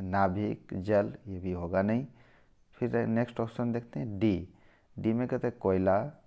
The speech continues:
उसके बाद नाभिकीय जल, नहीं, ये भी नहीं होगा। पेट्रोलियम और प्राकृतिक गैस, तो आप, आपको जो है इस तीनों में से कोई नहीं होगा। तो आपका राइट आंसर हो जाएगा कोयला,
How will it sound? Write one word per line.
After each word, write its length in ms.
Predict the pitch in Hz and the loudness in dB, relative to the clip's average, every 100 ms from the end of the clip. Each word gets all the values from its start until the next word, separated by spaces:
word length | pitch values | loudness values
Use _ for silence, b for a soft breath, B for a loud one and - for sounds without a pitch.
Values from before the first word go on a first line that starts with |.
| - | -16
उसके 240 | - - 98 | -10 -2 0
बाद 180 | 92 | 0
नाभिकीय 560 | 85 85 87 85 - 101 | 0 -2 -2 -4 0 0
जल, 300 | 92 104 127 - _ 95 | 2 0 -2 -10 _ -4
नहीं, 360 | 98 101 - - | -2 -2 -4 -6
ये 120 | 98 | -2
भी 140 | 98 101 | 0 0
नहीं 160 | 104 | -2
होगा। 180 | 107 120 - | -4 -6 -6
पेट्रोलियम 560 | 98 - 101 107 120 117 | -6 0 2 4 2 0
और 200 | 107 117 - | -2 -4 -4
प्राकृतिक 560 | 90 - 92 - 90 | -6 -4 -8 -6 -6
गैस, 180 | 87 85 - _ - | -6 -10 -14 _ -6
तो 260 | 113 - - | -4 -4 -4
आप, 220 | 101 - _ - | -4 -6 _ -2
आपको 380 | 95 - 117 113 | -2 0 0 2
जो 140 | 113 | 2
है 200 | 127 170 b b b b b - | -2 -8 b b b b b -4
इस 240 | 117 - - | -4 -4 -2
तीनों 260 | 104 101 | 0 0
में 140 | 98 98 | -2 -4
से 200 | - 185 | -8 -10
कोई 320 | - 120 104 | 0 2 2
नहीं 220 | 92 87 | 0 -4
होगा। 260 | 87 90 - b b b - | -8 -12 -16 b b b -4
तो 60 | 92 | -4
आपका 260 | - 90 | -2 -2
राइट 340 | 87 101 120 110 | 2 2 2 0
आंसर 280 | 104 104 | -2 -4
हो 140 | 90 87 | -6 -6
जाएगा 420 | 85 85 101 147 b b b _ | -6 -4 -4 -6 b b b _
कोयला, 480 | - 104 104 110 131 | 0 4 6 6 4